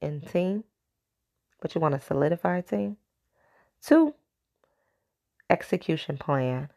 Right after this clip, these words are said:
in addition to the strategy, or along with the strategy, right? You want execution plan, step by step on how you're gonna not only get to the level that you're going to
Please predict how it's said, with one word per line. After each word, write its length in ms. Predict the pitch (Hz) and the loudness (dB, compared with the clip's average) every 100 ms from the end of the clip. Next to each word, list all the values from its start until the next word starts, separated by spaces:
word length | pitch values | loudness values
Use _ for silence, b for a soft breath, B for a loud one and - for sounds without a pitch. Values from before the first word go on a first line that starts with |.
| _ | _
in 140 | - 151 | -2 0
addition 380 | 147 147 156 | 0 -2 -2
to 140 | 147 143 | -6 -6
the 100 | 143 | -6
strategy, 760 | - 147 135 139 - 151 147 _ _ _ - | -2 0 0 -2 -12 -14 -14 _ _ _ 8
or 160 | 185 - | 8 6
along 460 | 185 170 175 180 | 2 4 2 2
with 160 | 160 - | -4 -8
the 80 | 151 | -10
strategy, 640 | - 135 135 143 151 143 | -4 -4 -4 -8 -12 -4
right? 300 | 139 139 151 - _ b b b b | 2 2 2 -6 _ b b b b
You 120 | - 156 | -8 -6
want 180 | 151 - | -6 0
execution 640 | 151 - - - 147 - 151 | 0 0 -8 -4 -6 -4 -8
plan, 380 | - 143 139 147 | -6 -6 -6 -8
step 320 | - 165 - | 0 0 0
by 120 | 151 | -4
step 340 | - - 147 | -2 -6 -4
on 120 | 147 143 | -6 0
how 200 | 143 143 | 2 2
you're 200 | 143 151 | 0 -4
gonna 220 | 143 135 | -4 -2
not 220 | 131 139 | -2 0
only 220 | 147 147 143 | 0 -2 -2
get 240 | 147 143 | -2 -2
to 80 | 143 | -4
the 140 | 147 | -2
level 320 | 139 143 147 143 | 2 2 2 -2
that 220 | 143 - | -4 -4
you're 80 | 135 | -6
going 380 | - 151 180 180 | 0 2 4 2
to 340 | - 147 143 | -2 -4 -4